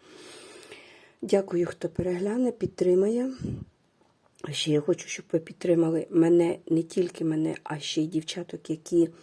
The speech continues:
е, також брали участь у цьому тижні. Я в інфобоксі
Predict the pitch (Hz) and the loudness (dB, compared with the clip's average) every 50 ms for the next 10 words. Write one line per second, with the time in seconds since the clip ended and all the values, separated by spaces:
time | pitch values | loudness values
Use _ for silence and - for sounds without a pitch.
0 | - - - - - - - - _ _ _ - 175 170 - - 170 165 165 - | -20 -20 -20 -20 -20 -20 -20 -20 _ _ _ -2 -2 -2 0 -2 -4 -4 -4 -4
1 | 156 147 165 175 175 160 156 156 156 - - 165 160 - - 143 - - - 170 | -6 -8 -6 -6 -6 -4 -2 -2 -2 -2 -2 -2 -4 -4 -4 -6 -6 -6 -6 -4
2 | 156 - - 160 151 151 151 147 139 - - - 170 160 170 170 - 220 233 240 | -2 0 0 0 0 0 -2 -4 -6 -10 -2 0 2 2 2 0 -2 -4 -4 -4
3 | 254 - 147 143 - 156 151 151 147 147 147 156 151 151 - - 160 156 160 147 | -4 -6 -6 -6 -4 -4 -4 -4 -6 -6 -6 -4 -4 -4 -2 -2 -2 -2 -2 -4
4 | 143 - - - 151 156 | -4 -4 -4 -4 -4 -4